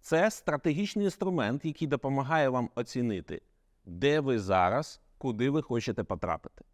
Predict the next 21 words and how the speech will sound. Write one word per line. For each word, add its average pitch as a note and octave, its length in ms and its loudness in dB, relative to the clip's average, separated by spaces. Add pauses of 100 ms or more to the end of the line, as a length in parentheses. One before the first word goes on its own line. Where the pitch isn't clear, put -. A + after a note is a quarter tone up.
(200)
які C#3+ 560 0
ресурси C#3+ 560 -2
вам C3+ 200 0
будуть A2+ 300 -4
потрібні, B2+ 540 -2
щоб G2+ 240 -2
досягти G2+ 520 -4
цілей. - 440 -10 (1120)
Перейдемо G3+ 460 4
до E3 180 2
практичних C#3 540 -2
прикладів. E2 480 -4 (640)
Як F3 180 2
ви G3 100 2
можете D#3+ 500 2
визначити A#2+ 680 0
цілі F#3 340 0
та A2+ 180 -2
завдання G#2 520 2
свого G2 320 -2
бізнесу? E2+ 500 -8